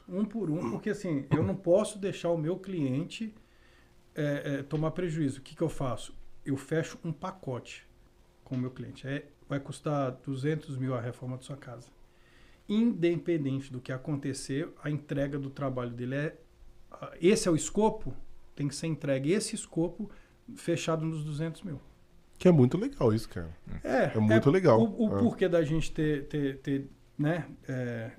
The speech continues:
Speaker 1: destacado no mercado foi isso. Eu absorvo muita, muita responsabilidade que muitos passam pro, pro cliente. É bom, é, pra ganhar nome, é,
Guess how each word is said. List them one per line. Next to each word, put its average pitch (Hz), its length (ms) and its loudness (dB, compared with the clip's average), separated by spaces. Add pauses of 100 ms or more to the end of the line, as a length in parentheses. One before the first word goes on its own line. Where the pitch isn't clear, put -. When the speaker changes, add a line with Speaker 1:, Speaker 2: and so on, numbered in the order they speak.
Speaker 1:
destacado 127 760 -4
no 123 80 0
mercado 131 400 -2
foi 226 220 -6
isso. 151 240 -4
Eu 151 100 0
absorvo 160 560 -2
muita, 156 840 2
muita 165 460 0
responsabilidade 131 840 -4
que - 100 -14
muitos 147 520 -2
passam 139 420 -4
pro, 143 260 -4
pro 139 160 -10
cliente. 135 460 -8 (800)
É 151 100 -2
bom, 180 440 2 (500)
é, 127 420 -2 (100)
pra 131 120 -8
ganhar 127 320 -4
nome, 143 480 -2
é, 127 200 -8